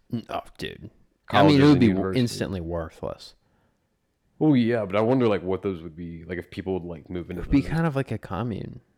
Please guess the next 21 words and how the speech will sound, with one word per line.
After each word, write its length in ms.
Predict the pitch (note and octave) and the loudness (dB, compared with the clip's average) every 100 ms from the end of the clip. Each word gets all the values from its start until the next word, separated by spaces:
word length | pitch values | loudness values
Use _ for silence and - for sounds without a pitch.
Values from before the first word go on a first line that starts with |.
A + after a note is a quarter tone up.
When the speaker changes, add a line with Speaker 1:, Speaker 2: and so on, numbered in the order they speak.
| _ _ _ _ _ _ | _ _ _ _ _ _
Speaker 2:
Pretty 200 | G3 F#3 | 2 2
much, 340 | G#2+ A#2 - | 2 -2 -4
yeah. 240 | G2 G#2 G2 - _ | -8 -6 -8 -12 _
Speaker 1:
Yeah. 240 | G2+ F2+ D#2+ G#2 | -10 -8 -8 -6
Speaker 2:
Like, 140 | F#2+ | -6
pe-, 180 | - A2 | -4 -6
like, 180 | F#2+ G2+ | -2 -2
I'm 160 | G#2 F#2+ | -2 -4
pretty 180 | G2+ | -4
sure, 180 | F#2+ G2 | -4 -4
like, 220 | F#2 F2+ D#2+ - _ - | -4 -6 -10 -20 _ -6
Speaker 1:
It'd 140 | A#2 | 2
be 100 | C#3 | 4
like 140 | D#3 B2+ | 4 2
Speaker 2:
groups 20 | |
Speaker 1:
a 60 | |
Speaker 2:
would 80 | F#2 | -4
Speaker 1:
primal 840 | - G#2 G2+ G#2 G#2 G2 F#2 F2+ - | -4 -4 -2 -2 -4 -4 -6 -10 -12
kind 160 | - F#2+ | -10 -10
of 60 | |
community. 640 | - F#2 F2+ F#2 - B2 | -8 -10 -8 -10 -12 -16